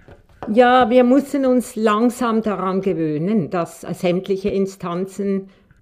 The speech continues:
gar nicht eingehen auf unser Grundbedürfnis, wo es eigentlich um unsere Gesundheit ging,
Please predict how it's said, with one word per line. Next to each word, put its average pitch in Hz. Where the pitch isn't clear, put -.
gar 196
nicht 214
eingehen 185
auf 175
unser 185
Grundbedürfnis, 254
wo 208
es 208
eigentlich 196
um 190
unsere 202
Gesundheit 180
ging, 143